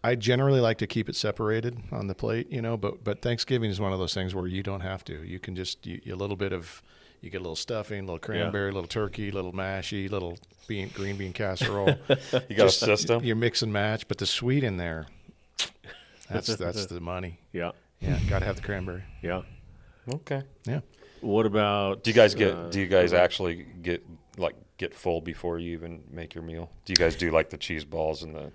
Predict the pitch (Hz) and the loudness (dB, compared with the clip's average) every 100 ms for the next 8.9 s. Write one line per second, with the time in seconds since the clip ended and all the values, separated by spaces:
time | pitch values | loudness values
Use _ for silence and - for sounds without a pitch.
0 | _ - 80 78 - 76 80 - 82 82 | _ -12 -10 -10 -6 -4 -4 -6 -10 -4
1 | 82 85 82 76 67 _ - - - - | -2 -2 -4 -12 -16 _ -20 -20 -20 -20
2 | - - 85 78 - 82 78 71 71 _ | -18 -8 -4 -6 -8 -12 -12 -14 -16 _
3 | _ _ - 90 87 90 _ _ 104 90 | _ _ -4 -2 -2 -6 _ _ -2 2
4 | 87 82 85 76 78 78 - - - 160 | 2 2 -2 0 2 4 4 4 4 0
5 | - - - - 143 120 107 110 107 127 | -4 -20 -8 0 2 4 6 8 8 6
6 | 117 98 92 - 90 82 - 80 82 - | 2 2 0 -2 -6 -6 -6 -6 -6 -8
7 | 98 - - 120 107 87 82 - 113 117 | -10 -10 -2 2 2 0 -4 -12 2 4
8 | 113 117 - 98 113 101 90 85 85 | 6 4 2 2 4 4 2 -2 -4